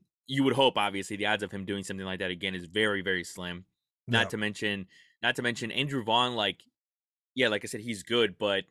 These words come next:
Speaker 1: in-, it sounds mean, but you don't really need him compared to the guys you have. Like, it's just,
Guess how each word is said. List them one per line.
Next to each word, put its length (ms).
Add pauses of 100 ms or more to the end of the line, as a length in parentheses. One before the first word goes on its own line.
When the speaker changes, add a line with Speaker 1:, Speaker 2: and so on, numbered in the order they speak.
Speaker 1:
in-, 260 (520)
it 120
sounds 260
mean, 160
but 120
you 60
don't 140
really 160
need 160
him 240 (100)
compared 440
to 380 (300)
the 60
guys 240
you 80
have. 240 (160)
Like, 160
it's 80
just, 220